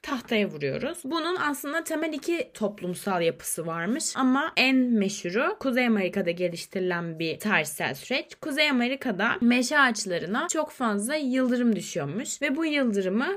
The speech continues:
yıldırım tanrısına bağlıyormuş Kuzey Amerikalılar. Bahsettiğim zamanlar milattan önce iki binli yıllar. Bu yüzden de eğer bir ağaca vururlarsa, özellikle meşe ağacına vurdukları zaman herhangi bir sıkıntıda ya da şanssızlıkta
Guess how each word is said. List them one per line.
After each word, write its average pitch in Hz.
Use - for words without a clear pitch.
yıldırım 269
tanrısına 262
bağlıyormuş 160
Kuzey 180
Amerikalılar. 160
Bahsettiğim 220
zamanlar 208
milattan 240
önce 233
iki 220
binli 165
yıllar. 151
Bu 339
yüzden 247
de 370
eğer 285
bir 220
ağaca 247
vururlarsa, 180
özellikle 196
meşe 208
ağacına 156
vurdukları 254
zaman 240
herhangi 285
bir 247
sıkıntıda 233
ya 214
da 220
şanssızlıkta 214